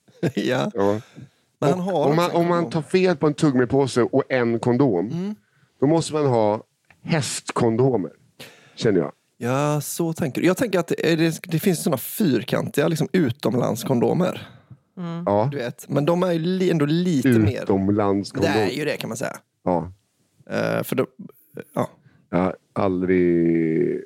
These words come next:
Speaker 1: Sett
Speaker 2: an-,
Speaker 1: såna
Speaker 2: jag tror jag aldrig använt en kondom utom-, alltså, så här, inte så här att jag är utomlands och har sex utan kondom.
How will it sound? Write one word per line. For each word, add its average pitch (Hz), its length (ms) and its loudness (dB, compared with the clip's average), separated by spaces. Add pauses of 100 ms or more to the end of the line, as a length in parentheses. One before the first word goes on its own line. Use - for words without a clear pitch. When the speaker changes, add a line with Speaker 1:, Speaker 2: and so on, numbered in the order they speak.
(240)
Speaker 1:
Sett - 140 -4
Speaker 2:
an-, 95 120 -4
Speaker 1:
såna - 220 -6
Speaker 2:
jag 123 140 -2
tror 165 100 0
jag 156 40 0
aldrig 131 180 0
använt 127 220 -4
en 120 100 -2
kondom 98 320 2
utom-, 87 300 0
alltså, 101 280 2
så 104 120 -2
här, 110 60 -2
inte 107 160 0
så 127 100 -2
här 101 80 2
att 90 160 -2
jag 92 220 2
är 104 80 2
utomlands 90 520 0
och 92 60 0
har 90 120 2
sex 90 280 -8
utan 92 180 -6
kondom. 107 340 0